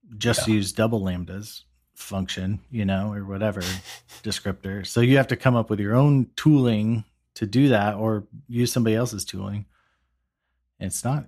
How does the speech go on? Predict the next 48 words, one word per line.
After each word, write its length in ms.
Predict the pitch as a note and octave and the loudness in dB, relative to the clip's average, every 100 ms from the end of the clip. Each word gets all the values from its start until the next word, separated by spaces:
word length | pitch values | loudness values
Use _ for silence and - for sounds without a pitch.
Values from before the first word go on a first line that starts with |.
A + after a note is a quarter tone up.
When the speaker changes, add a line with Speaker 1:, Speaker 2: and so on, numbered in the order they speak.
| - | -6
Speaker 2:
Yeah. 140 | G2+ G2+ | -2 -2
Speaker 1:
easy. 160 | G2 F#2 _ | -4 -10 _
So 280 | - F#2+ F#2 - _ _ _ _ _ _ - | -10 -6 -6 -8 _ _ _ _ _ _ -4
Speaker 2:
No. 360 | G#2+ A2+ A#2+ F2+ _ _ _ | 0 2 0 -2 _ _ _
I 120 | - C3+ | 0 4
hope 180 | A#3+ | 6
there 220 | A3+ C#3 F#2+ | 6 6 6
ends 260 | B2 A#2+ | 4 6
up, 140 | A#2 - | 4 2
I 80 | - | 0
hope 180 | C#3+ F3 | 2 2
some 180 | - D3 | 2 2
people 220 | C#3 A2+ | 2 2
see 160 | - C3 | 2 2
this 200 | A2 - | 2 2
coming 340 | C3 A2+ G#2+ | 2 4 4
so 180 | - A#2 | 4 2
far 260 | - G2 | 4 4
ahead 300 | F#2 F2+ G2+ | 4 2 0
that 140 | G2+ F2+ | 0 0
they 80 | F2+ | -2
come 200 | - F#2 | 0 -2
up 120 | E2+ | 0
with 100 | F#2 | -4
some 180 | - D#2 | -4 -4
standards. 920 | - D2+ D#2+ E2 F2+ F#2 G2+ - - _ - - - _ _ _ | -2 -2 0 2 0 -2 -6 -12 -12 _ -20 -20 -20 _ _ _
Speaker 1:
'Cause 140 | - F#3 | 0 2
Speaker 2:
That 140 | G#3 | 2
Speaker 1:
if 60 | F#3 | 4
Speaker 2:
it's 40 | |
Speaker 1:
I 60 | A#3 | 4
Speaker 2:
not 80 | G3+ | 4
Speaker 1:
could 80 | A3 | 4
be 60 | G3+ | 6
Speaker 2:
just 100 | F#3 | 6
Speaker 1:
like, 100 | D3 | 6
Speaker 2:
like 120 | E2+ | 4
Speaker 1:
"I 80 | C3+ | 6
need 180 | D#3+ D#3 | 6 6
a 60 | A#2+ | 4
Postgres, 640 | - D#3+ - E3+ E3 - | 4 4 4 2 2 2
I 40 | |
need 200 | G#2 A2+ | 4 4
a 40 | B2 | 4
Mongo, 440 | G2+ G2 F#2+ F#2+ | 4 2 -2 -2
I 100 | F#2 | -2
need 240 | F#2+ C3 | 0 2
a 260 | B2+ A2+ G2 | 4 4 2